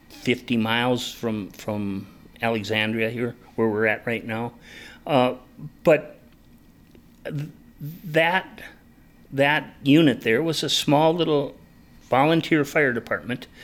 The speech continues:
I dropped it off, and I talked to the fire chief. He handed me a check, and I was happy. And I'm starting to walk away, and he says, "Well, how do these work?"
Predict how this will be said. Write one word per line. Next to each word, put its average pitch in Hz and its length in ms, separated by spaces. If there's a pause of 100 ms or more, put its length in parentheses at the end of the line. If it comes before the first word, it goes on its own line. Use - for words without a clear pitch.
(260)
I 139 120
dropped 135 380
it 196 80
off, 127 480 (360)
and 139 260
I 131 40
talked 127 340
to 170 60
the 170 100
fire 147 260
chief. 160 240
He 196 120
handed 175 440
me 180 100
a - 60
check, - 600 (360)
and 165 140
I 147 100
was 156 180
happy. 135 480
And 127 200 (260)
I'm 151 140
starting 196 340
to 160 60
walk 170 300
away, 180 120
and 175 100
he 170 40
says, - 340
"Well, 170 220
how 190 320
do 233 100
these 185 380
work?" - 360